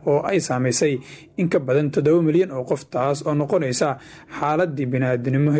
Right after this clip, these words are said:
ee ugu darnayd ee uu arko muddo kow iyo labaatan sano ah oo ka shaqaynayay hay-adda W F P, sida lagu yiri qoraal ka soo baxay hay-addaas oo la faafiyey. Soomaaliya ayaa ka mid ah meelaha ugu daran ee abaarta xooggan ay ka jirto,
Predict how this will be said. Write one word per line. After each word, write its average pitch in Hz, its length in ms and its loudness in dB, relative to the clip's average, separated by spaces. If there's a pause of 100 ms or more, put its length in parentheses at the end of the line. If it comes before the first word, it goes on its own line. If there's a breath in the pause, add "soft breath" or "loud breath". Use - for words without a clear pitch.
ee 147 100 4
ugu 165 180 4
darnayd 143 500 0
ee 190 80 2
uu 139 140 0
arko 127 360 -2 (320 loud breath)
muddo 147 420 0
kow 175 160 2
iyo 156 160 4
labaatan 151 260 0
sano 175 240 -2
ah 151 140 0
oo 147 80 2
ka 190 100 -2
shaqaynayay 151 720 0 (340 loud breath)
hay-adda 160 300 0 (100)
W 156 300 2
F 143 100 -4
P, 156 120 2
sida 165 260 0
lagu 160 160 4
yiri 143 260 0
qoraal 160 260 0
ka 170 100 -2
soo 147 180 0
baxay 143 340 0 (380 loud breath)
hay-addaas 143 680 -2
oo 165 160 2
la 127 100 -2
faafiyey. 135 600 0 (440 loud breath)
Soomaaliya 165 600 -2
ayaa 147 240 2
ka 190 80 0
mid 135 160 0
ah 147 160 0
meelaha 156 320 2
ugu 156 180 2
daran 147 380 0
ee 143 160 0
abaarta 156 480 0
xooggan 131 320 0
ay 147 80 2
ka 170 100 0
jirto, 143 380 -2